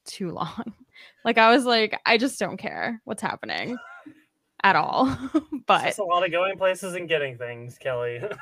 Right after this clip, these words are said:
Speaker 2: <laughs> Um,
Speaker 1: Yeah, a lot.
Speaker 2: Yeah, so we get a conversation here with Kanju as well, and he's going to request an audience with the gods. Um, yeah, so this is where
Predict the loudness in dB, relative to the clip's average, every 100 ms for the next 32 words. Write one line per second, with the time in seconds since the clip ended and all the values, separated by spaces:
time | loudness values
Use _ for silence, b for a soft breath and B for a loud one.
0 | -16 -16 -12 -10 -6 -6 -4 -6 -6 0
1 | 2 4 0 -6 -12 _ _ _ _ -6
2 | -4 -2 -4 -4 -10 -20 _ _ _ _
3 | -12 -12 -8 0 2 4 0 -4 0 2
4 | 4 4 4 2 -2 0 -2 -4 -4 -6
5 | -6 -4 -6 -6 -4 -2 -2 -6 -10 -6
6 | -4 -4 -4 -6 -4 -2 -2 -2 -6 -2
7 | 0 0 -2 -10 -16 -12 -8 -6 -6 -12
8 | -14 -18 -20 _ _ _ _ -16 -12 -8
9 | -8 -10 -12 -18 -20 _ _ _ _ _
10 | _ _ _ _ _ -6 -4 -4 -6 -2
11 | -2 -4 -6 -6 -6 -2 2 4 4 2
12 | -2